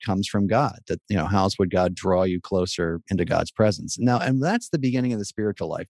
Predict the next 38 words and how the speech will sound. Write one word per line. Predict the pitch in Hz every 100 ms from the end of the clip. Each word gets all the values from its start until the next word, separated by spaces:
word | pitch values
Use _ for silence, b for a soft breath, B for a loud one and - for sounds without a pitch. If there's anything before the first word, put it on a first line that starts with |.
| _
considering | - 139 - 226 180 92 87 104
or | 107 113
even | 131 120 110 - b b _
thinking | 185 196 151
that | 120 110
it's | 104
a |
possibility | 101 110 104 110 139 170 117 87 95 _ _ _
that | 117 101
these | 123 117
things | - 131 127
that | 113
have | 101
happened | 139 175 127 101
to | 85
you | 80 87
and | 110 110
that | 104
these | 110 107
desires | 107 98 104 127 127 - -
and | 95
that | 95 92
these | 87 -
feelings | 123 127 98 80 98 -
are | 101 92
actually, | 90 - 110 107 110 113 _
you | -
know, | 101
one | 101 104
way | 107
that | 101 98
God | 101 95
has | 104 95
of | 90
reaching | 92 90 - 82
out | 82 85
to | 82
you. | 82